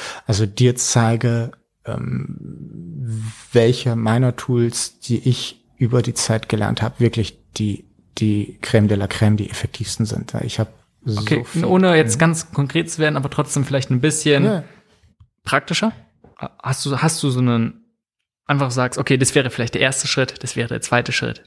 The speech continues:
Speaker 2: der dritte Schritt, damit ich einfach so einen, eine Vorstellung da bekomme.
Speaker 1: Ah, okay. Also der erste Schritt ist natürlich erstmal,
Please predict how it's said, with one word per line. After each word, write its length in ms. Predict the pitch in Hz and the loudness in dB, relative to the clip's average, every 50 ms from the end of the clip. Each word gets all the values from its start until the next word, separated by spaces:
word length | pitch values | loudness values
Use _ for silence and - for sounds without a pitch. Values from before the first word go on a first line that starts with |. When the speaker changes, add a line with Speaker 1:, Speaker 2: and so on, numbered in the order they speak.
| - - | -10 -10
Speaker 2:
der 80 | 139 - _ - | -10 -10 _ -4
dritte 260 | 127 120 113 - 120 | -2 -2 0 0 0
Schritt, 340 | - - - - - - - | -2 -2 -4 -6 -4 0 2
damit 180 | 117 120 123 | 4 4 4
ich 60 | - 120 | 2 -2
einfach 160 | 117 117 - | -2 -2 0
so 100 | - 123 | 2 2
einen, 260 | 117 117 117 117 117 _ _ _ _ | 4 4 4 2 0 _ _ _ _
eine 80 | - 120 | -6 -2
Vorstellung 460 | - - 131 123 - - 113 107 101 | 0 2 2 2 2 0 -2 -2 -2
da 80 | - - | -4 -8
bekomme. 320 | - - - - 104 110 - _ _ _ - | -10 -10 -8 -8 -8 -10 -10 _ _ _ -8
Speaker 1:
Ah, 140 | 110 104 90 87 | -8 -6 -6 -8
okay. 180 | - - - - - - - - _ _ _ _ _ _ - - | -8 -10 -10 -10 -14 -18 -20 -20 _ _ _ _ _ _ -6 -4
Also 200 | 117 95 - 117 | -2 -2 0 0
der 120 | 107 110 | 0 0
erste 300 | 110 120 123 - - - | 2 2 2 2 0 -2
Schritt 320 | - - - 131 123 - - | -4 0 2 2 2 2 0
ist 220 | - 131 - - | -4 -2 2 4
natürlich 440 | 120 110 - - 127 117 117 110 127 | 4 2 2 0 -2 -2 -2 -2 -2
erstmal, 640 | - 104 - - - 110 107 107 104 104 104 104 | -4 -4 -2 0 0 2 2 2 2 0 -2 -4